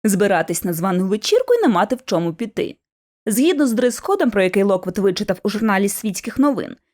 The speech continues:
чоловікам належало бути у смокінгах, а жінкам у коктейльних сукнях.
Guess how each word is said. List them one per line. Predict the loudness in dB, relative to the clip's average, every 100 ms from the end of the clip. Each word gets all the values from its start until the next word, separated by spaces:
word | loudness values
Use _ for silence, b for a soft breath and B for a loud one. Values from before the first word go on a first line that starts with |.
| _
чоловікам | -2 0 2 4
належало | 4 4 2 0
бути | 0 -2 -6
у | -8
смокінгах, | -4 0 2 2 0 0 -2 0
а | 0
жінкам | 2 2 0 0 0 -4
у |
коктейльних | -6 -6 0 2 2 0 0
сукнях. | -2 -2 -4 -10 -14 _